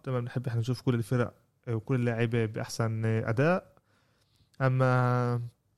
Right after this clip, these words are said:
الإصابات وصل لمرحلة إنه بروكلين تصير إيش ما هي اليوم، الإصابات وصلت إنه الليكرز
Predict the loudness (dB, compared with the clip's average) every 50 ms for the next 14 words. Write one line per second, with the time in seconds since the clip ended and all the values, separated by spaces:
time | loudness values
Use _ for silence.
0 | _ _ _ _ _ _ _ _ _ -12 -6 -4 -4 -2 0 2 4 4 4 4
1 | 0 -4 -4 -2 -2 -2 -2 -2 0 0 0 2 2 0 -2 -2 -2 -2 -2 -2
2 | -2 -4 -6 -8 -10 -12 -14 _ _ _ _ _ _ _ -20 -10 -4 0 0 0
3 | 2 0 0 0 0 -2 -2 -2 -2 -2 -2 -2 0 2 2 2 2 0 2 4
4 | 4 4 4 4 2 -2 -6 _ _ _ _ _ _ _ _ _ -12 -10 -10 -6
5 | -4 -2 0 2 0 0 -2 -8 _ _ _ _ _ _ _ _ _ _ -20 -18
6 | -18 -16 -10 -4 -2 -2 -2 -4 -6 -8 -6 -4 -4 -2 -2 -2 -2 -4 -2 -2
7 | 0 2 4 2 2 2 0 -2 -2 -4 -6 -6 -10